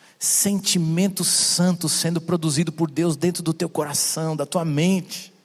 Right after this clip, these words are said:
Talvez você não saiba exatamente como ajudar todo mundo, mas deixa eu te dizer uma dica. Se você tá passando por algum lugar e vê alguém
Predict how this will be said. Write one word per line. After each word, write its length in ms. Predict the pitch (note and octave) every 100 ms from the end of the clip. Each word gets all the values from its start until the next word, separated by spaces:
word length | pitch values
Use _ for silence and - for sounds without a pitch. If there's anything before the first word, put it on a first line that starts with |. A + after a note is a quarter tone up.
| _ - - - - -
Talvez 300 | A#3 C4+ C4
você 220 | G#3+ C#4+
não 120 | C4
saiba 360 | - B3 C4+ A3
exatamente 500 | A#3 A#3 G#3 B3 -
como 160 | B3
ajudar 280 | A3 G3 B3
todo 220 | B3 A#3+
mundo, 380 | G3 G#3 C4 E3+ - - -
mas 140 | A#3+
deixa 200 | D#4+ C#4+
eu 20 |
te 120 | E4+
dizer 380 | A#3 D3+ E3 A#3
uma 180 | F3 A#3
dica. 600 | D#3+ G#3 C#4 - E3+ - - - - -
Se 160 | - B3
você 200 | B3 E4
tá 140 | D4+
passando 340 | C4+ A#3+ C4+
por 140 | G#3 A3
algum 260 | A3 A3
lugar 380 | C4+ F3 F#3+ G#3+
e 40 | G3+
vê 220 | D#3 A#3+
alguém 600 | B3 E3+ F#3 A#3+ G3 C3